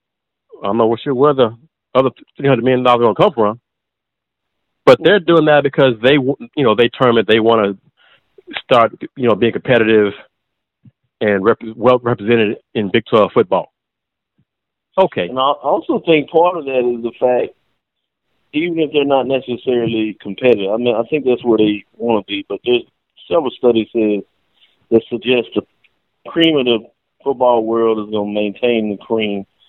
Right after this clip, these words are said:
Speaker 2: of the crop. But the other institutions need to make sure that they don't fall out of line if realignment does take place.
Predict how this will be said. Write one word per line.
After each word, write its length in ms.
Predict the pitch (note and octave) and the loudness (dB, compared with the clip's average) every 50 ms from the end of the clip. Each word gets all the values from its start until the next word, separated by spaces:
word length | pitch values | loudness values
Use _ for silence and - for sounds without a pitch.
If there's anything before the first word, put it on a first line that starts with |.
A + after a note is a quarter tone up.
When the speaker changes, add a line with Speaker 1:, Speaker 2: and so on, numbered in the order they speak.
| _ _ _ _ - | _ _ _ _ -8
Speaker 2:
of 80 | F#2 | -6
the 60 | F#2 | -6
crop. 340 | E2+ - - F2+ D#2+ - - - | -6 -4 -4 -4 -4 -4 -6 -10
But 140 | A2+ A2 | -10 -8
the 100 | - B2 | -4 -2
other 200 | C3+ D3 C#3+ C#3+ | -2 0 0 0
institutions 920 | C3 B2 C3 B2 - _ _ _ - - D3+ C#3 - B2+ B2+ A#2+ A2+ G#2 - - _ _ _ _ _ _ _ _ _ _ _ _ | 0 0 -2 -6 -8 _ _ _ -4 -2 0 0 0 0 0 0 0 -2 -4 -8 _ _ _ _ _ _ _ _ _ _ _ _
need 300 | G#2+ A#2 C3 D3+ E3+ C#3+ | -2 0 0 0 0 -2
to 80 | C#3 B2+ | -2 0
make 240 | B2+ C3 B2+ A#2+ - - | 0 0 0 0 -2 -4
sure 120 | C3 B2+ | -6 -4
that 140 | A#2 A2+ G#2 - | -2 -4 -4 -2
they 120 | A#2+ B2+ | -2 -2
don't 240 | B2+ B2 A#2+ A#2+ - | 0 0 0 -2 -2
fall 320 | C3 B2+ B2 A#2+ A#2+ A#2 | 0 0 0 0 0 0
out 140 | A2+ A2+ A2+ | 0 0 0
of 100 | G#2+ A2 | 0 -2
line 640 | A#2+ C3 C#3+ D3+ C#3+ C3+ C3 B2 A#2+ A#2 A#2 A#2 - _ _ _ _ _ _ _ _ _ _ _ _ _ _ _ _ _ _ _ _ _ _ _ - | 0 0 0 2 2 2 0 0 0 -2 -4 -6 -12 _ _ _ _ _ _ _ _ _ _ _ _ _ _ _ _ _ _ _ _ _ _ _ -4
if 160 | C#3 C#3+ C#3+ - - | -2 -2 -2 -2 -4
realignment 640 | A#2 B2+ C3 C3 B2 A#2+ B2+ B2+ B2 A#2+ A2+ G#2+ G2 | -8 -4 -2 0 0 0 0 0 0 -2 -4 -4 -4
does 220 | A#2 D3+ F#3 E3+ D#3+ - | -2 0 0 0 -2 -4
take 220 | - B2 A2 - - | -4 -4 -4 -4 -4
place. 220 | B2 A2 G#2+ G2 | -4 -4 -4 -4